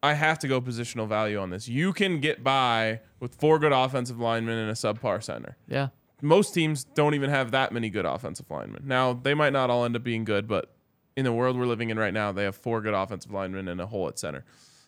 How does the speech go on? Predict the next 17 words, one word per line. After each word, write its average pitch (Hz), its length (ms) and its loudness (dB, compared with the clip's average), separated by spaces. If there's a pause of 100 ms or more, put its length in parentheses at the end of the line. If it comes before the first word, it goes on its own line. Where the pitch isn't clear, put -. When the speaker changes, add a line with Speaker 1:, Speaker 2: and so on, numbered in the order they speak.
(120)
Speaker 1:
Um, 104 420 0 (1300)
I 131 60 0
think 151 220 2
it's 135 140 2
a, 123 80 -2 (100)
a 120 60 0
lot 120 320 4
easier 117 360 -2
to 107 60 -6
get 101 180 -4
by 104 180 2
with 107 160 -4
that 98 260 0
than 104 100 -6
it 98 100 -6
is 101 420 -4
to 107 600 -2